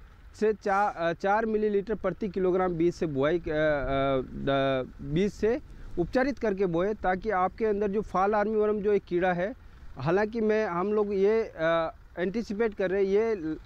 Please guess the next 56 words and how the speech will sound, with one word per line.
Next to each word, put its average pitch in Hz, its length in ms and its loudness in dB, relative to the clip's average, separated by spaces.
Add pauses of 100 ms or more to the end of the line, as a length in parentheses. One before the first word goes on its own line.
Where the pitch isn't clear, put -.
(160)
ब-, 151 440 0
मालूम 165 380 2
कर 208 180 0
रहे 190 100 0
हैं 208 100 0
कि 226 100 -6
यह 185 220 0
फॉल 180 320 0
आर्मीवर्म 202 440 0
इस 214 340 -6
मौसम 202 300 0
में, 208 140 0
बसंत 202 300 0
ऋतु 196 180 -2
में 208 120 0
कम 202 280 0
आएगा 185 260 0
या 190 140 0
नहीं 170 260 4
आएगा, 185 320 0
क्योंकि 202 420 -4 (420)
इस 196 120 2
समय 233 200 -2
मानसून 208 460 0
की 220 120 -2
हवाएं 190 320 2
नहीं 170 180 2
होती 120 300 -2
है। 110 80 -4 (420)
लेकिन 220 320 0
फिर 226 220 0
भी 269 160 0 (260)
ये 233 360 2
जो 202 260 -4 (120)
Potenza 214 420 0
डुओ 208 300 2
जो 202 100 -2
मैंने 208 180 0
बताया 165 440 0
है, 226 80 -2
वो 214 180 -2
आपको 208 380 0
चार 202 300 0
milliliter 196 460 -2
प्रति 185 280 -6
kilogram 185 440 2
बीज 170 160 2
से 190 120 -4
अगर 175 160 0
आप 170 140 0
बो-, 156 400 -4
अ, 143 140 0
उपचारित 190 380 -2
करके 190 260 -2
बोते 156 280 -2
हैं, 233 140 -4